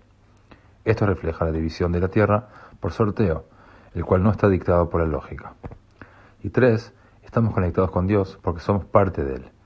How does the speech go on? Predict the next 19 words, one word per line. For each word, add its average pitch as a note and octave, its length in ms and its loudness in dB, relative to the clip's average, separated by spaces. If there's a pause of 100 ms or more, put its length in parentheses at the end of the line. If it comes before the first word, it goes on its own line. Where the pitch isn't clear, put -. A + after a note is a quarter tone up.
(340)
Dado G2 160 2
que E2+ 60 -8
somos E2 240 -4
parte F2+ 280 -2
de G#2+ 140 2
Dios, F#2+ 340 -4 (220)
Él G#2+ 160 2
no G2 100 2
necesita E2 580 -4 (520)
elegirnos. E2 680 -4 (640)
Esto G2 200 -2
refleja F#2 360 -2
la E2 80 2
división D#2+ 440 -2
de E2+ 60 -2
la D#2 120 -4
tierra G2 340 0 (260)
por G2 140 2
herencia, G#2+ 500 0